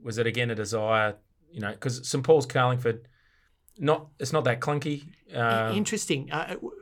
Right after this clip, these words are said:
Speaker 2: i-, interestingly, when we decided we needed to change the name from the name they changed it to, to, to another name, and we were running the process of working it out, what we did, 'cause we were genuinely a bit stumped 'cause we'd moved from one to the next, and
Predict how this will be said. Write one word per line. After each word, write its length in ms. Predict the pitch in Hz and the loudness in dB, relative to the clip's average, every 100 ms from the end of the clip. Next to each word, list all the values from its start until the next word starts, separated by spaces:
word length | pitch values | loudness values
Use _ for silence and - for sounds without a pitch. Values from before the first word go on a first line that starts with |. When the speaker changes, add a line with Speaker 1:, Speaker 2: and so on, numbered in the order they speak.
| - _ _ - | -20 _ _ -12
Speaker 2:
i-, 140 | - | -10
interestingly, 600 | 247 208 262 - 269 160 | -4 -2 0 2 4 4
when 320 | 151 160 220 | 2 0 2
we 380 | 339 294 190 - _ - | 4 4 2 -2 _ -12
decided 400 | 160 151 180 160 | -4 4 4 4
we 80 | 147 | 2
needed 300 | 151 147 123 | -2 -4 -6
to 80 | 143 | -10
change 520 | - 147 139 127 - | -4 -2 -2 -4 -6
the 100 | 139 | -4
name 240 | 135 131 | -4 -6
from 300 | 127 147 143 | -4 -2 -2
the 80 | 135 | -2
name 220 | 131 131 | -4 -6
they 120 | 131 123 | -8 -6
changed 300 | 139 131 135 | -4 -6 -6
it 80 | - | -10
to, 120 | 135 | -10
to, 120 | - - - _ - _ - | -10 -12 -16 _ -20 _ -16
to 120 | - | -10
another 280 | 131 135 139 | -6 -6 -6
name, 320 | 127 127 208 - - - - - - | -6 -6 -8 -10 -20 -20 -20 -16 -4
and 120 | 160 | 2
we 80 | 160 | 4
were 100 | 156 | 6
running 420 | 160 175 196 175 | 6 6 6 4
the 60 | 139 | 0
process 520 | - 143 139 127 135 | -4 -4 -4 -6 -8
of 80 | 127 | -6
working 320 | 123 127 123 | -6 -6 -8
it 40 | |
out, 160 | 143 - | -8 -6
what 140 | 202 | -2
we 100 | 285 | -2
did, 400 | 160 170 165 139 - - - | 2 4 4 2 -10 -20 -10
'cause 140 | - 196 | 2 6
we 80 | 277 | 8
were 80 | |
genuinely 520 | 233 190 226 190 156 139 | 8 8 6 4 2 0
a 40 | |
bit 180 | 139 143 | -2 -4
stumped 480 | - 156 143 139 - | -4 0 -2 -4 -2
'cause 220 | 156 151 | -2 0
we'd 180 | 147 143 | -2 0
moved 240 | 165 165 | 0 0
from 180 | - 131 | -2 -6
one 200 | 131 131 | -6 -8
to 140 | 131 | -8
the 80 | 127 | -8
next, 320 | 135 - - | -10 -12 -12
and 240 | 131 131 | -10 -10